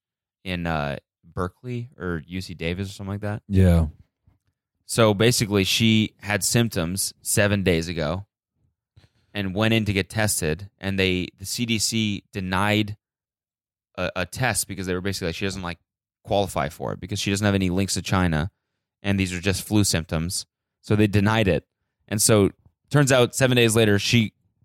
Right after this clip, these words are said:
Speaker 1: tested positive for it, and she's just been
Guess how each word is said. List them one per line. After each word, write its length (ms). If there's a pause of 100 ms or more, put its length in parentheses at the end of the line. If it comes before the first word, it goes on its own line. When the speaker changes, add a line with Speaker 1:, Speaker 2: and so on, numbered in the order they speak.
(160)
Speaker 1:
tested 340
positive 460
for 260
it, 140 (720)
and 180
she's 220
just 300
been 400